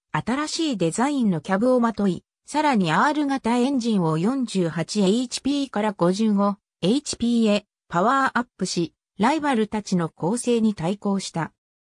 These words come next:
簡素で実用一点張りのトヨエースに比べ、バタ臭く高級感あふれるスタイリングは、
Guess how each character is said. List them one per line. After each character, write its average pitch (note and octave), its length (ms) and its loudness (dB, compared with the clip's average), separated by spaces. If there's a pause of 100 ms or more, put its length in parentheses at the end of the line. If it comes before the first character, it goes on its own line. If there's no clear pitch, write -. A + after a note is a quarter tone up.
(280)
簡 D4 240 0
素 A3+ 160 -2
で F#3+ 220 -2 (240)
実 F3+ 320 -2
用 C#4 180 2
一 C#4 140 -2
点 B3+ 340 0
張 C4 200 -2
り B3+ 40 -2
の A#3+ 140 0
ト A#3+ 140 2
ヨ C4 120 2
エ C4+ 140 2
ー B3 40 -2
ス A3 140 -2
に F#3 120 2
比 - 140 -6 (160)
べ、 D#3+ 200 0 (260)
バ F3+ 80 0
タ C4 180 -4
臭 - 280 -8
く - 160 -16
高 A#3 220 0
級 C4 220 -4
感 G#3 280 2
あ D#3 80 0
ふ - 120 -4
れ B3+ 140 0
る A3 80 0
ス - 180 -6
タ A#3+ 140 -2
イ A3+ 80 2
リ G3 140 2
ン F#3 40 2
グ E3 140 0
は、 D3 180 0